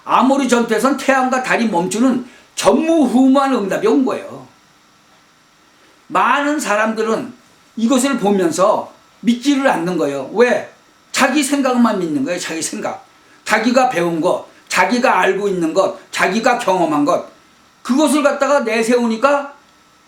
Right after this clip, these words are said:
안 믿어지죠. 그러니까 불신앙이 되는 거죠. 하나님이 우주 만물을 말씀으로 창조하셨다.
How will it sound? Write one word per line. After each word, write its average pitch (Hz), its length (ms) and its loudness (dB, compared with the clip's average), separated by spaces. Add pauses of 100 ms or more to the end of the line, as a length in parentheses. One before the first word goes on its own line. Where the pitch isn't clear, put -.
안 294 220 0
믿어지죠. 254 500 0
그러니까 - 260 0
불신앙이 220 460 0
되는 127 220 -4
거죠. 98 280 -20 (520)
하나님이 285 920 0 (220)
우주 254 340 2
만물을 254 480 4
말씀으로 233 540 2
창조하셨다. 226 800 0